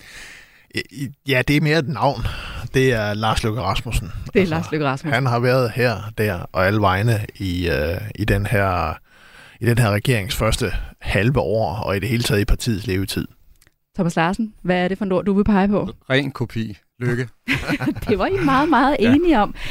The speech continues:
Speaker 2: Jamen, øh, lad mig da høre lidt mere om, hvorfor det er ordet eller navnet Lars Løkke Rasmussen, som fylder så meget. Thomas Larsen?
Speaker 3: Jamen, det bliver i forlængelse af det, som Benny var inde på, fordi, altså, Moderaterne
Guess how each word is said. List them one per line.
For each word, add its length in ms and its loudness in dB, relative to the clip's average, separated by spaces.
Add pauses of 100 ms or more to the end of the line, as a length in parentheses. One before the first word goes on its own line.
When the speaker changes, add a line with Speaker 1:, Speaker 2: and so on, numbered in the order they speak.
(180)
Speaker 2:
Jamen, 340 4
øh, 300 4
lad 160 2
mig 120 2
da 80 2
høre 240 4
lidt 140 2
mere 340 4
om, 80 -2
hvorfor 300 2
det 300 2
er 280 2
ordet 420 2
eller 260 0 (100)
navnet 440 -2 (240)
Lars 400 -2
Løkke 240 0
Rasmussen, 520 -2
som 160 0
fylder 280 2
så 140 0
meget. 260 0
Thomas 240 0
Larsen? 320 0 (520)
Speaker 3:
Jamen, 140 2
det 100 2
bliver 160 4
i 40 0
forlængelse 440 2
af 60 0
det, 180 4
som 140 2
Benny 440 4
var 160 4
inde 220 2
på, 240 2
fordi, 540 0 (340)
altså, 200 -2
Moderaterne 640 0